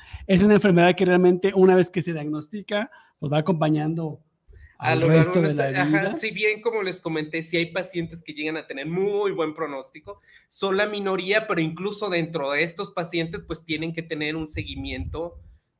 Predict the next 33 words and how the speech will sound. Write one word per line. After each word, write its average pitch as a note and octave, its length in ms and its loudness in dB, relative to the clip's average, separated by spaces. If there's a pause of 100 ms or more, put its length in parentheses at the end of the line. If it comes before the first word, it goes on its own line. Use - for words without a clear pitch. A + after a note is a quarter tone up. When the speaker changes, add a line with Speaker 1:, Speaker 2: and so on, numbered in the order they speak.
Speaker 2:
constante. B2+ 680 -6 (440)
Speaker 1:
Claro, F3+ 320 0
como C#3 240 -4
cualquier C#3+ 320 -4
otra F3+ 180 -2
enfermedad, G3+ 720 -4
que C#3+ 60 -8
hay - 20 -2
que - 40 -2
Speaker 2:
Exactamente. B2+ 680 -4
Speaker 1:
estarse D#3 280 -2
atendiendo F3+ 640 0
con, B2 300 -10
con A2 180 -10
los A2 120 -6
servicios A2+ 400 -4
médicos G3+ 520 0
y C#3 140 -10
la B2 80 -6
esquizofrenia B2 540 4
igual, A2 320 -4
¿no? E3+ 140 -8
Speaker 2:
Ujú. D3+ 200 -12
Speaker 1:
Requieres, D3 560 0 (460)
se D#3 180 -2
requiere D#3+ 380 2
de E3+ 80 6
un D#3+ 60 4
seguimiento C#3+ 540 -2
estrecho, A2 520 -20
¿no? E3+ 160 -4
Speaker 2:
Ujú. D#3 240 -12 (180)
Speaker 1:
Doctor, B3 380 0